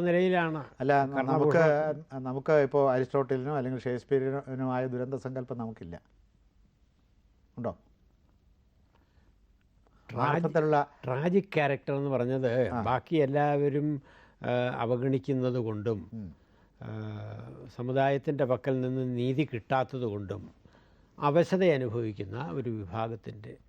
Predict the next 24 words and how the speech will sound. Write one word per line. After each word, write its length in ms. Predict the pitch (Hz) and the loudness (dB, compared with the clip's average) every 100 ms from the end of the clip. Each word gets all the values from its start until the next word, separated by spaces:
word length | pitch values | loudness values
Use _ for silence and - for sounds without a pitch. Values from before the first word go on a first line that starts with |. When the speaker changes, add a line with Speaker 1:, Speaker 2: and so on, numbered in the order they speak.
| - | -20
Speaker 1:
ആ, 60 | 127 - - 139 | -20 -20 -20 -16
ഇപ്പം 160 | 131 123 123 | -10 -6 -2
ദാസൻ 320 | 135 - 151 - - - - | -2 -2 -6 -10 -20 -14 -2
അല്ലെങ്കിൽ 260 | 123 127 123 120 | 0 0 0 2
തേരാളിയുടെ 560 | 127 131 131 120 117 110 | 4 4 4 2 0 -2
മകൻ 200 | 107 123 147 | -4 -4 -4
എന്നുള്ള 240 | 120 127 131 | -4 -2 0
Speaker 2:
ഉം. 40 | 120 | -2
Speaker 1:
നിലയിൽ 340 | 107 117 113 | 0 -2 -2
Speaker 2:
ഉം. 80 | 110 | -4
Speaker 1:
വളർന്ന് 420 | 113 98 101 98 175 - - - | -6 -8 -12 -14 -14 -16 -18 2
Speaker 2:
ഇല്ല, 120 | 196 233 | 2 4
തേരാളിയുടെ 720 | 180 196 202 208 202 202 202 190 | 6 8 6 6 8 8 6 4
മകൻ 160 | 190 196 | 2 2
എന്നുള്ള 200 | 196 190 185 | 2 4 4
നിലയിൽ 260 | 180 180 175 | 2 0 2
കർണൻ 240 | 156 170 170 151 | 0 0 0 2
അവശത 240 | 151 175 156 | 2 2 0
അനുഭവിച്ചിട്ടില്ല. 520 | 143 156 151 139 127 113 | 2 0 -2 -6 -4 -2
അന്നത്തെ 760 | 135 190 214 180 - - - 196 170 | 0 4 4 4 -4 -6 2 4 4
സമൂഹത്തിൽ 460 | 147 170 170 175 185 190 - - 147 | 0 2 2 2 2 0 -4 -4 0
മറ്റ് 240 | 160 214 208 185 170 | 4 6 6 6 4
തേരാളിമാർക്കോ 840 | 160 170 175 175 175 170 160 156 180 156 | 4 6 6 6 4 2 2 4 4 6
തേരാളിമാരുടെ 600 | 147 160 160 160 151 | 6 6 4 2 2